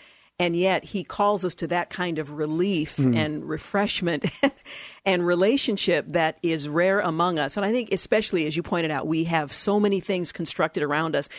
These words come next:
Speaker 1: that we think we have to maintain in order to please him and to maintain our p-, position in the church and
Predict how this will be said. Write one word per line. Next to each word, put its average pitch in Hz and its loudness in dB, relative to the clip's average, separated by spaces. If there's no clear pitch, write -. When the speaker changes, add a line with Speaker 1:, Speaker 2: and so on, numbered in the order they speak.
Speaker 1:
that 202 2
we 202 2
think 196 0
we 180 4
have 175 2
to 170 -4
maintain 165 -2
in 156 -2
order 160 0
to - -6
please 254 0
him 196 2
and 165 -2
to 175 -6
maintain 156 -4
our 156 0
p-, 160 -12
position 170 -2
in 151 0
the 139 -4
church 185 0
and 151 -4